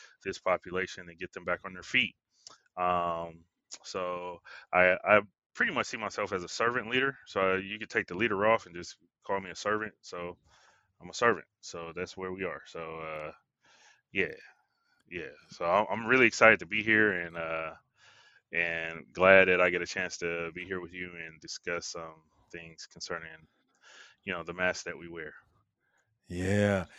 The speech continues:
Speaker 2: You know, what, what's really gonna be exciting for this, uh, conversation is that, um, one of your students has participated in this activity.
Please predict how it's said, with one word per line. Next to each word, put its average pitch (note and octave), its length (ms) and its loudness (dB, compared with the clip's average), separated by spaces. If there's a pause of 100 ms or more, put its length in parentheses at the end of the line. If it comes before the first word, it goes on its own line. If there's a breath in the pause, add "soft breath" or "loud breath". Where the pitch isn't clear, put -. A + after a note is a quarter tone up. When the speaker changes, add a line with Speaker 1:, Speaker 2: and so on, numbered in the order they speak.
(180 soft breath)
Speaker 2:
You A#2 80 0
know, B2 100 6
what, B2+ 260 4
what's B2 200 2
really E3 240 6
gonna D#3+ 160 4
be B2+ 80 2
exciting C3 340 4
for A#2 100 -4
this, A2+ 240 -4
uh, A#2 160 -2
conversation B2 680 0
is G2+ 120 -2
that, G#2 320 2 (240 soft breath)
um, G2+ 320 2 (260 soft breath)
one C3 240 2
of E3+ 120 2
your A2+ 160 4
students C#3 680 4 (220)
has A#2+ 260 4
participated B2 640 2
in G#2+ 100 2
this G#2 120 0
activity. G2 580 0